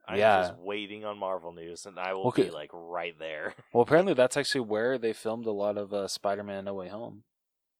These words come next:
Speaker 1: Was it in Savannah? I thought they shot in Atlanta.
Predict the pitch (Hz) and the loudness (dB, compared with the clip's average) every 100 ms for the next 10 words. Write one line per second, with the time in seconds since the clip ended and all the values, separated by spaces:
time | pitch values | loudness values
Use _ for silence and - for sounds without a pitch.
0 | _ _ _ _ _ _ _ _ _ _ | _ _ _ _ _ _ _ _ _ _
1 | 117 131 190 185 - 147 123 147 208 196 | -12 -10 -14 -14 -12 -10 -8 -10 -10 -8
2 | 139 160 160 143 - 156 156 139 135 127 | -6 -6 -8 -10 -6 -6 -6 -10 -14 -20
3 | 120 _ _ - 127 123 151 113 80 | _ _ _ -14 -10 -8 -8 -10 -14